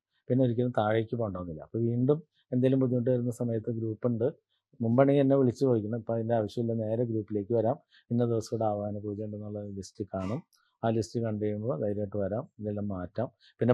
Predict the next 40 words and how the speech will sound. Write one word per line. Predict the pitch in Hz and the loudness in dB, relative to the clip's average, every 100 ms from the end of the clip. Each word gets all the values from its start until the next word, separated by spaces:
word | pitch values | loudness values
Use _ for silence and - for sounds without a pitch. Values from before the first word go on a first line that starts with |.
| 123 | 6
പലരെയും | 117 123 147 | 6 4 2
ഇവിടേക്ക് | 131 127 135 | 0 0 0
കൊണ്ടുവന്നിട്ടുണ്ട്, | 123 117 117 117 135 101 | 0 0 -2 -2 -2 -2
പക്ഷേ | 98 120 127 - _ _ 107 | 0 2 2 0 _ _ 0
മുമ്പ് | 113 127 | 4 4
പറഞ്ഞ | 120 131 131 | 4 4 4
പോലെ | 131 | 4
തന്നെ | 131 131 | 4 4
ഈ | 123 113 | 2 2
ആളുകളോട് | 113 117 117 127 | 0 0 0 0
ഇതൊന്നും | 127 127 120 | 0 -2 -2
പറഞ്ഞു | 107 120 | -2 -2
കഴിഞ്ഞാൽ | 120 117 117 | -2 -2 -4
അങ്ങോട്ട് | 113 107 | -4 -4
ഉൾക്കൊള്ളാൻ | 104 117 120 127 | -4 -2 0 0
അവർക്ക് | 120 110 | -4 -4
പറ്റുന്നില്ല. | 110 104 110 110 107 - _ _ - | -4 -2 -2 0 -2 -4 _ _ -6
അപ്പോൾ | - 131 | 2 4
ഈ | 131 | 6
കൊണ്ടുവരാൻ | 123 123 131 143 156 - 120 | 4 6 6 4 2 2 2
വരുന്ന | 117 123 117 | 2 4 4
ആളുകൾ, | 95 90 87 | 2 -4 -4
ഇപ്പോൾ | 113 | -2
ഇവർ | 113 131 | 2 2
ഇതൊക്കെ | 131 135 127 | 2 0 2
പറയുന്നതിൻ്റെ | 113 113 120 127 120 | 2 0 -2 0 0
കാരണം | 113 117 117 | 0 -2 -2
തന്നെ | 120 139 _ _ _ | -4 -6 _ _ _
ഇത്രയും | 117 127 139 | 4 6 6
മാറ്റം | 127 123 127 | 4 0 -2
സമൂഹത്തിൽ | 120 117 110 120 117 | -2 -4 -4 -4 -2
ഉണ്ടായിട്ട് | 110 110 117 | -2 -2 -2
പോലും | 113 117 110 | 0 0 -2
ഇവർ | 107 117 117 | -2 -2 2
നേരിട്ട് | 120 131 131 | 2 2 0
പറഞ്ഞിട്ട് | 120 110 101 110 - - _ | 0 -2 -4 -6 -6 -20 _
അവർക്ക് | 113 110 120 | -2 0 -2
മനസ്സിലാവില്ല. | 104 98 95 87 76 | -2 -4 -6 -6 -12
അപ്പോൾ | 76 107 | -6 2
ഇതെല്ലാം | 113 120 | 2 2